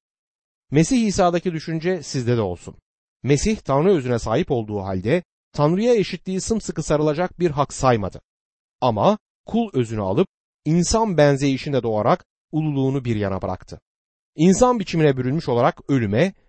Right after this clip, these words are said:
çarmıh üzerinde ölüme bile boyun eğip kendini alçalttı. Kendini her ilahtan büyük edecek diyor ikinci Selanikliler mektubunda Elçi Paulus, Mesih karşıtı ile ilgili olarak. Bakın ne diyor? İkinci Selanikliler ikinci bölüm dördüncü ayet.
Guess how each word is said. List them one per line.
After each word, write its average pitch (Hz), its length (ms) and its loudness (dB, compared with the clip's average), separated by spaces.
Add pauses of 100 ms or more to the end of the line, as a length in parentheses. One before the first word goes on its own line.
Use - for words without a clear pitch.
çarmıh 185 540 2
üzerinde 156 560 0
ölüme 147 320 0
bile 123 260 0
boyun 143 220 0
eğip 185 240 2 (280)
kendini 110 340 0
alçalttı. 90 580 -8 (500)
Kendini 196 480 2
her 240 380 -2
ilahtan 180 800 -2
büyük 156 540 -6
edecek 107 460 -6
diyor 98 180 -4
ikinci 123 320 -8
Selanikliler 110 600 -2
mektubunda 104 540 -4
Elçi - 180 -6
Paulus, 113 500 -4 (120)
Mesih 127 380 -4
karşıtı 110 360 -4
ile 104 180 -2
ilgili 92 260 -8
olarak. 87 280 -10 (800)
Bakın 226 260 0
ne 226 100 6
diyor? 135 200 0 (180)
İkinci 170 300 -6
Selanikliler 165 600 2
ikinci 156 320 -4
bölüm 165 240 0
dördüncü 160 400 0
ayet. 107 440 -2